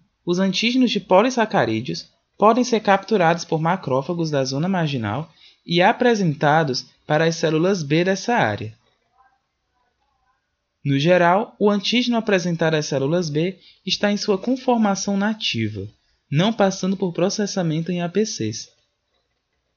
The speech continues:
Isto, naturalmente, é uma das diferenças importantes entre as formas de reconhecimento de antígeno por linfócitos B e linfócitos T.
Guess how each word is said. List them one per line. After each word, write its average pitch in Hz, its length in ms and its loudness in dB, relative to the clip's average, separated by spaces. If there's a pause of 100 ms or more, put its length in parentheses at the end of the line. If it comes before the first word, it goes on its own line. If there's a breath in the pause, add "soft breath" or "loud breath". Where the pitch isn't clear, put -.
(320)
Isto, 196 540 -2 (160)
naturalmente, 151 1080 -2
é 180 160 -2
uma 226 120 2
das 214 160 2
diferenças 180 600 -2
importantes 160 800 -4
entre 151 220 -4
as 147 160 -4
formas 143 280 -4
de 123 80 -8
reconhecimento 165 840 -2
de 127 140 -8
antígeno 139 580 -6 (400 soft breath)
por 240 160 4
linfócitos 214 640 -4
B 214 240 -4 (440)
e 294 140 2
linfócitos 247 680 -2
T. 110 280 -6